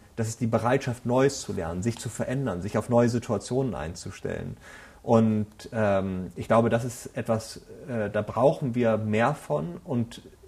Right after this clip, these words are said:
ähm, da brauchen wir eine viel größere Offenheit von Unternehmen, um diesen Menschen nicht nur eine Chance zu geben, sondern tatsächlich zu erkennen,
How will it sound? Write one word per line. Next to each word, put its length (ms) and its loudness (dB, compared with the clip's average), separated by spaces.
ähm, 460 0
da 80 0
brauchen 420 2
wir 100 0
eine 120 -2
viel 260 -4
größere 540 0
Offenheit 540 -4
von 180 -6
Unternehmen, 640 -2
um 300 2
diesen 240 2
Menschen 560 -2
nicht 180 -4
nur 80 4
eine 80 4
Chance 420 0
zu 120 -12
geben, 300 0
sondern 200 2
tatsächlich 380 -2
zu 120 -6
erkennen, 500 -2